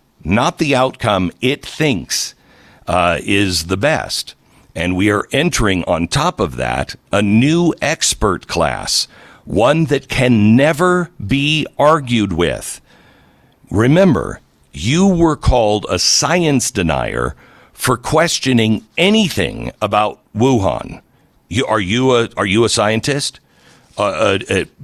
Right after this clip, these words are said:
uh, I'm sorry. Do, do you do experiments, uh, in your own home? Are, uh, you're, you're a biologist? You, uh, study bacteria? You study viruses?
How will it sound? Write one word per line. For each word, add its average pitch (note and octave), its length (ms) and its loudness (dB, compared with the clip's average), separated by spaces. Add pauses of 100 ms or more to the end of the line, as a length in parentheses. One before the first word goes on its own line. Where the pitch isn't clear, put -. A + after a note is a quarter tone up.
uh, - 280 -8
I'm A2 160 0
sorry. F2 400 0
Do, G2 180 -4 (140)
do G2 100 -2
you G#2+ 380 0
do A#2 680 0
experiments, B2+ 1120 0 (420)
uh, G2 240 0
in A#2+ 180 2
your A2 220 2
own G#2+ 160 0
home? G#2 600 0
Are, F#2 140 0
uh, G2 240 -4 (480)
you're, G#2 420 0
you're A2 320 2
a F2+ 140 2
biologist? A2 1160 0 (680)
You, A2 440 2
uh, F#2 80 2
study B2 460 0
bacteria? A#2+ 1120 0
You D2+ 200 -6
study A#2 720 0
viruses? A#2+ 1040 0